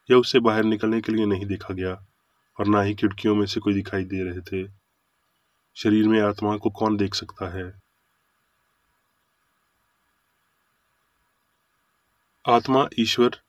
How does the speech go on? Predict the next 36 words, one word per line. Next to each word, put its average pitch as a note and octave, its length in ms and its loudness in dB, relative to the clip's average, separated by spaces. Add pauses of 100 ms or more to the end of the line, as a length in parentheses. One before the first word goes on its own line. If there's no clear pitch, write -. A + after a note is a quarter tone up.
(140)
जीवात्मा G#2+ 600 4
है, G#2+ 220 -2 (400)
इसलिए A#2+ 300 0
जीवात्मा G#2+ 540 0
पदार्थ F#2+ 460 -4
में G2 80 -2
नहीं F#2+ 280 -4
है। F#2 200 -4 (680)
यदि G#2+ 240 2
आत्मा G#2+ 320 0
पदार्थ G2+ 460 0
में G#2 80 0
होती G2+ 400 -4 (380)
तो A#2+ 80 6
परमेश्वर A2+ 480 4
का A#2 140 -2
कोई A2 160 0
प्रतिनिधि G2+ 600 -2
नहीं A2 220 0
होता A2 440 -4 (420)
और A2+ 100 -2
पदार्थ A2 420 2
परमेश्वर G2+ 460 -2
के - 100 -4
समान F#2 380 -4
होता। F2+ 500 -8 (560)
ये A#2 80 4
सिद्धांत A2 480 -2
की - 160 0
आत्मा, A2 400 0 (300)
जीवात्मा, G#2 600 0 (400)
बुद्धि G#2+ 400 0 (260)
पदार्थ A#2 340 4
का C3 140 2
वास G2 360 2
है, G#2 120 -2